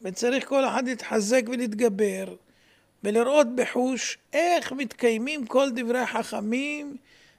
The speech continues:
זיכרונם לברכה, על דור עקבתא דמשיחא, ולהכיר את המציאות האמיתית, ולקבל על עצמו בקבלה אמיתית את עול התורה ועול מלכות שמיים.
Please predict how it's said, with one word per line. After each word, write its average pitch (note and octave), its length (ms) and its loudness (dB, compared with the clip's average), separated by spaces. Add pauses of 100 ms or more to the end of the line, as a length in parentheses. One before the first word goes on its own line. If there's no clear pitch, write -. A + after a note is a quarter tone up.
(120)
זיכרונם A3+ 800 0
לברכה, B3 540 0
על A3+ 120 2
דור B3 240 6 (100)
עקבתא A3+ 480 -2
דמשיחא, A3+ 840 -4 (800)
ולהכיר G#3 640 2
את C4+ 120 -6
המציאות B3+ 640 -4
האמיתית, B3+ 920 -4 (560)
ולקבל G3 540 0
על B3 160 -2
עצמו B3+ 480 0
בקבלה A3+ 600 0
אמיתית A#3+ 720 -4 (520)
את G3 120 -6
עול D4+ 300 6
התורה C4 560 2
ועול A#3 260 2
מלכות A#3+ 440 -4
שמיים. G#3+ 600 -2